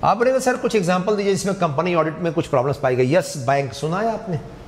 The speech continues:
सुना है आपने? Yes bank problems। Yes bank में पैसा public का आया और खुद के लिए ज़मीन खरीद लिए बाहर। चिंता की बात है स्टूडेंट्स। या नीरव मोदी के case में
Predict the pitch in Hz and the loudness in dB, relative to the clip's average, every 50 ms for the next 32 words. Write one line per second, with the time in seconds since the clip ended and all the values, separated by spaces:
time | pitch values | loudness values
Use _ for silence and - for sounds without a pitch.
0 | - - - - - - - - - - - - - - - - - - - - | -18 -18 -18 -20 -20 -20 -20 -20 -20 -20 -20 -20 -20 -20 -20 -20 -18 -18 -16 -16
1 | - - - - - - - - - - - - - - - - - - - - | -14 -16 -16 -16 -16 -16 -16 -16 -16 -18 -18 -18 -18 -18 -18 -18 -18 -18 -18 -18
2 | - - - - - - - - - - - - - - - - - - - - | -18 -20 -20 -20 -20 -20 -20 -20 -20 -20 -20 -20 -20 -20 -18 -18 -18 -18 -18 -18
3 | - - - - - - - - 160 185 220 233 247 247 247 247 247 202 151 117 | -18 -18 -18 -18 -18 -14 -4 0 2 2 2 2 2 0 -2 -2 -4 -4 -4 -6
4 | - - - 131 170 185 175 - - 143 135 143 160 160 - - - 156 143 143 | -6 -4 0 2 2 2 2 -2 -4 -2 -2 0 0 -2 -4 -2 0 0 2 2
5 | 160 175 202 196 - - - 131 - - - - 139 175 165 - - 151 156 165 | 0 -4 -6 -8 -10 -8 -10 -10 -10 -10 -4 0 2 2 2 0 0 -2 -2 -2
6 | 160 131 156 165 165 156 156 - - - - - - - - - - - - 147 | -2 -2 0 0 0 0 -2 -6 -12 -18 -20 -20 -20 -20 -20 -20 -6 0 2 2
7 | 151 - - 175 165 - - - 139 131 156 180 175 175 170 170 165 156 147 127 | 2 2 2 0 0 2 2 0 0 2 2 0 2 2 2 2 4 4 2 0
8 | 120 - - - 135 139 131 - - - 190 180 - 175 165 151 135 135 143 139 | -2 -4 -2 0 0 0 0 -2 -2 0 0 2 2 2 2 4 2 2 2 0
9 | 120 - 131 123 110 104 107 107 95 90 90 98 101 - - - - - - - | -2 -2 -2 -2 0 0 -2 -2 -2 -2 -2 -2 -2 -4 -6 -12 -16 -16 -6 -4
10 | 113 104 92 - 120 120 104 104 82 85 85 82 - 90 - - 98 85 87 82 | -2 -2 -2 -2 -4 -2 -2 -2 -2 -4 -4 -6 -6 -8 -8 -8 -8 -8 -8 -8
11 | 90 90 - - - - - - - - - - - - - - - 139 139 139 | -8 -10 -12 -14 -16 -18 -20 -20 -20 -18 -18 -18 -18 -18 -10 -2 0 2 2 4
12 | 143 151 160 175 196 208 202 190 165 151 151 170 151 165 180 156 170 - - 143 | 4 4 4 4 4 4 2 2 2 2 0 2 2 0 0 0 0 -2 0 -2
13 | 143 - - 143 135 113 101 | -2 -2 -2 -6 -6 -6 -8